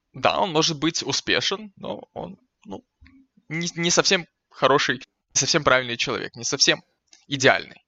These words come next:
Вот. А, подальше от идеального, скажем, чем люди, например, у которых это все в гармонии. А, дальше человек, а, также не должен обладать, ам, отсутствием или,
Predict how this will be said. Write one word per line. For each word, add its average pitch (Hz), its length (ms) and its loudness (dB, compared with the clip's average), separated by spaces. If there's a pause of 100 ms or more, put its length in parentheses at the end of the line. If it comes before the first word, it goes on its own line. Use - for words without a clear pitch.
(400)
Вот. 117 260 -2 (800)
А, - 400 -2 (340)
подальше 117 420 2
от - 100 -8
идеального, 123 460 0
скажем, 98 380 -6
чем - 420 -2 (320)
люди, 131 240 -2
например, 107 440 -4
у 113 60 -2
которых 107 360 -6
это - 140 -8
все - 140 0
в 113 60 -8
гармонии. 110 500 -4 (460)
А, 95 300 6
дальше 139 300 2
человек, 147 640 4 (100)
а, 117 200 8
также 143 320 4 (180)
не 135 140 -2
должен 139 400 4
обладать, 120 920 4 (100)
ам, 110 420 2
отсутствием 117 600 0 (100)
или, 104 400 2